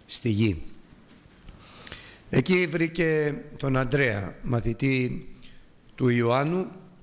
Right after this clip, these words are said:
τον οποίον προσκάλεσε, και όταν λέμε βρήκε, σημαίνει έψαξε, γιατί ο ζητών ευρίσκει.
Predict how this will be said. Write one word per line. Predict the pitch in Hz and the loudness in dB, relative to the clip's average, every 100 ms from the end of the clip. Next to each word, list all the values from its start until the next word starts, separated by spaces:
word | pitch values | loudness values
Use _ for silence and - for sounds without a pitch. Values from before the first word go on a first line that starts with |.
| - - - - - - - | -20 -14 -4 2 2 2 -2
τον | 123 | -2
οποίον | 123 127 123 | 0 0 0
προσκάλεσε, | 117 110 - 131 139 147 - 165 - - - - - - - - | -2 -4 0 0 0 0 -2 -4 -10 -20 -20 -20 -20 -20 -20 -20
και | - | -4
όταν | 139 147 147 | 0 2 0
λέμε | 147 143 135 | 0 0 -2
βρήκε, | 101 139 151 180 190 185 | 0 0 0 -2 -2 -2
σημαίνει | - - 131 143 139 135 | -4 -2 0 2 2 0
έψαξε, | 139 - - 107 - - 85 - - _ - _ _ _ | 0 2 2 0 -2 -2 -2 -10 -18 _ -20 _ _ _
γιατί | 120 110 123 | -2 0 0
ο | 113 | 0
ζητών | 101 113 151 147 127 | 0 0 0 0 -2
ευρίσκει. | 110 101 104 - - 80 | -2 -2 0 -2 -4 -14